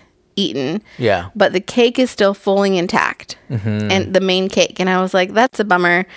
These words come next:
Speaker 2: Mm-hmm.
Speaker 1: that the cake is not gonna be touched, and we're just gonna end up with this whole cake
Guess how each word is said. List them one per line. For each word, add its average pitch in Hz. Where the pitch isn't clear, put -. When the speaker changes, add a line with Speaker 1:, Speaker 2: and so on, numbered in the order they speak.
Speaker 2:
Mm-hmm. 196
Speaker 1:
that 170
the 180
cake 185
is 175
not 156
gonna 147
be 139
touched, -
and 165
we're 165
just 165
gonna 156
end 170
up 147
with 156
this 170
whole 156
cake -